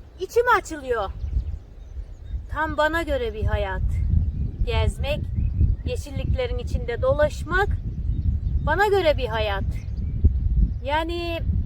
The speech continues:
beton yığınlarının içinde oturmak bana göre bir yaşam değil.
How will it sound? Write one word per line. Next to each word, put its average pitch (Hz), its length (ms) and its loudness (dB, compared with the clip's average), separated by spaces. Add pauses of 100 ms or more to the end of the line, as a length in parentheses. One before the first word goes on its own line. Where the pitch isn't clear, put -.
(100)
beton 330 340 2
yığınlarının 311 680 -2
içinde 302 500 -2 (1200)
oturmak 320 580 -2 (140)
bana 294 240 0
göre 233 340 -4
bir 302 260 -4 (720)
yaşam 294 480 0
değil. 277 260 -6